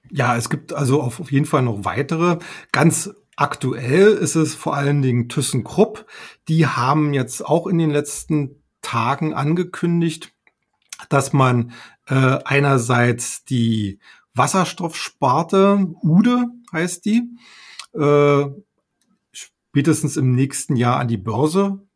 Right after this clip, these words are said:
bringen möchte. Wasserstoff, wissen wir, ist ein absolutes Trendthema.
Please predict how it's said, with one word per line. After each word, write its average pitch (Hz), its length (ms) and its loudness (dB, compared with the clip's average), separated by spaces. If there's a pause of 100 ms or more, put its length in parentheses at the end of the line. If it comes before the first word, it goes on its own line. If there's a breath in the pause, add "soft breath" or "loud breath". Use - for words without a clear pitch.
bringen 190 560 0
möchte. 185 760 0
Wasserstoff, 123 640 -2
wissen 127 280 -4
wir, 120 220 0
ist 135 180 -8
ein 127 160 -2
absolutes - 560 -10
Trendthema. 139 1000 -2